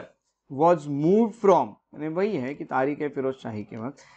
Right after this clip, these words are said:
जो पिलर है इसको मूव किया गया था टोपरा से दिल्ली में। किसने मूव किया था? तो एम्परर फिरोज शाह तुगलक ने, ठीक है। तो फिरोज शाह तुगलक ने उसे मूव किया था,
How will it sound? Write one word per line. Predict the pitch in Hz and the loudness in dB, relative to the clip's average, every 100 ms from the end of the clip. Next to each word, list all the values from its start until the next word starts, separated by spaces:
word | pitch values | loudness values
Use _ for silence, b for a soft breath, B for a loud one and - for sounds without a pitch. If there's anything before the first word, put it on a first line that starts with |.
| b 135 | b -2
जो | 156 | 0
पिलर | 165 160 208 190 | 4 6 6 6
है | 185 | 4
इसको | 175 - 180 | 2 0 -2
मूव | 156 185 | 2 2
किया | 196 - 170 151 | 0 4 4 4
गया | 143 | 0
था | 139 160 | -2 -4
टोपरा | - 160 156 - 180 | 2 2 4 4 2
से | 170 175 | 2 -4
दिल्ली | 139 139 143 143 | 0 0 4 2
में। | 107 101 _ | 2 -6 _
किसने | 151 147 196 | -4 -2 -4
मूव | 185 180 | 0 -2
किया | 165 170 147 | 0 2 2
था? | 139 151 | 2 -2
तो | 151 170 | 0 0
एम्परर | 156 143 156 165 170 | 2 2 6 6 4
फिरोज | - 156 175 190 | 0 4 6 4
शाह | - 156 151 | 0 2 2
तुगलक | 156 151 127 135 123 120 | 0 -2 2 2 2 -4
ने, | 110 b b b b _ | -8 b b b b _
ठीक | 156 160 | -4 2
है। | 160 | 2
तो | 160 | 2
फिरोज | - 160 175 | 2 2 2
शाह | - 170 | 2 2
तुगलक | 170 147 143 143 | 2 -4 0 0
ने | 156 | -2
उसे | 139 - 139 | -6 -4 -4
मूव | 131 170 180 | 0 0 0
किया | 175 165 131 | 4 4 4
था, | 143 | 0